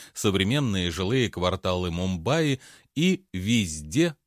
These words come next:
помойка вдоль откоса. Потом за небоскрёбами просматривалась самая большая прачечная Дхоби-Гат.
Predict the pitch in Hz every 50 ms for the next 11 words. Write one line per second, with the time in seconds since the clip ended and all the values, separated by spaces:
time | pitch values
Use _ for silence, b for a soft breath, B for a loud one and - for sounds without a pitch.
0 | _ _ _ - 110 104 98 95 95 95 101 113 110 - - 104 101 92 82 78
1 | 69 82 78 73 71 71 71 - - - - 73 67 - - - - - - _
2 | _ _ _ _ _ _ _ _ _ _ _ _ _ - 98 101 95 - - 190
3 | 208 196 170 117 92 107 101 104 92 107 104 - - - 135 156 196 202 170 185
4 | 175 175 175 175 160 - - 151 147 - - 127 135 165 190 180 - 170 170 156
5 | 170 156 156 151 135 - - - 147 160 165 165 160 156 151 147 135 139 139 135
6 | 123 - - 160 156 151 147 147 131 - - 117 135 151 156 139 - 147 127 -
7 | - 117 123 123 127 131 135 123 _ _ - 92 90 113 - - - 131 143 147
8 | 131 120 135 131 123 113 117 110 85 69 - - - -